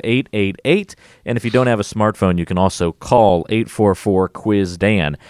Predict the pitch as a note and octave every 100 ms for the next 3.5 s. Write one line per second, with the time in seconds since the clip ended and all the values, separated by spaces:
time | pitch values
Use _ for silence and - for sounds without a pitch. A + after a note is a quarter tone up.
0 | - - F#2+ F#2 F2+ G2 F#2+ G2+ G2 F#2
1 | F2+ F#2 E2+ - F#2+ F2 D2+ C#2+ - -
2 | - F#2+ - F#2+ E2+ C#2 F2 - D#2 C#2+
3 | - E2 - D2